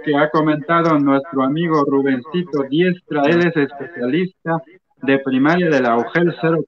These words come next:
cuatro de Lima, y seguro comparte conmigo, hemos trabajado juntos, comparte este apasionamiento. Un saludo fraterno para él,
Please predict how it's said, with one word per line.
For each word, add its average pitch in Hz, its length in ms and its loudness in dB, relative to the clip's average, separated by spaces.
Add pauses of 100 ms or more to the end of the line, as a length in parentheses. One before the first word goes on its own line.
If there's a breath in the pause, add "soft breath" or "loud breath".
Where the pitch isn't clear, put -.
cuatro 156 440 0
de 135 80 2
Lima, 165 460 0 (380 soft breath)
y 139 100 0
seguro 156 440 2
comparte 156 680 0
conmigo, 151 460 0
hemos 156 320 2
trabajado 147 540 -2
juntos, 165 520 -4
comparte 143 460 -4
este - 160 -4
apasionamiento. 139 840 -4 (360 loud breath)
Un 165 180 0
saludo 147 400 0
fraterno 139 600 -2
para 127 320 -2
él, 185 200 -2